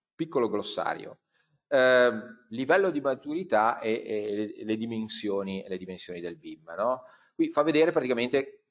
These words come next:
mm, che cos'è bim e che cosa non lo è. Sono stati definiti praticamente, eh, tre gradi di, eh, maturità, diciamo, del, del progetto.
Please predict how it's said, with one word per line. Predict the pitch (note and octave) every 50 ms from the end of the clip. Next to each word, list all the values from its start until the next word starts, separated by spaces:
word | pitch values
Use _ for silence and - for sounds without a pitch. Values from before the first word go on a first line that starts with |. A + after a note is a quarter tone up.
| _ A#2+
mm, | A2+ A2+ A2 G#2+ G2+ G2+ G2 F#2+ F#2+ F#2+ - _ _ _ _
che | _ - C#3+
cos'è | C3+ C#3 C3 A2+ C#3 C#3
bim | B2+ A#2+ A#2+ A#2+ A2+
e | A2
che | A2+ A#2
cosa | - A2 G#2+ G2+ G#2
non | F#2+ F#2+ F#2+ F#2
lo | F2+ F2+ E2+
è. | D#2+ D#2 D#2 - _ _ _ _ _ _
Sono | - - F#3 G3
stati | - - - - A2+
definiti | G#2+ C#3 - - D3 A2 G2+ G2 F#2 G2 - G2 G#2
praticamente, | - B2+ A#2+ C3+ B2 G2+ F#2 F#2 F2 - - G2+ G#2 A#2 - _ - - _ _ _ _
eh, | - A#2+ A#2+ A#2 A2+ A2 A2 G#2+ G#2+ G#2+ G#2+ G#2 G#2 G#2 G2+ G2+ G2+ -
tre | - G#3 G#3+ - - G#3+ - _ _
gradi | _ A2+ A#2 A#2 A2+ A#2 A2 A#2 B2+ C3 C3+ B2+ - - G2
di, | G2 G2+ G2+ A2
eh, | - - - - -
maturità, | G2 G#2 G2+ - - - A2+ - - E2+ D#2+ - - - _
diciamo, | _ G2 - - - G2 F#2 F#2
del, | F2 F2 F2 F2+ F2+ F2
del | F#2+ F#2+ F#2
progetto. | - F#2+ F#2 F#2 - D#2+ E2+ E2 - _ - -